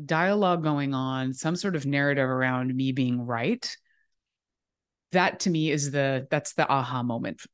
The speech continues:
That is the, that's, that wakes me up to, why do I feel like I need to be right?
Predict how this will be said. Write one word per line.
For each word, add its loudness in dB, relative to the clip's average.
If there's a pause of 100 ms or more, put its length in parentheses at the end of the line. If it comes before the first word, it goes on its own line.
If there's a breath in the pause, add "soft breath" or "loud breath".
(120)
That 2
is -2
the, 2
that's, -4
that -2
wakes -2
me 2
up 0
to, -2 (400 loud breath)
why -2
do 4
I 4
feel -2
like -2
I 0
need -2
to -8
be -4
right? -8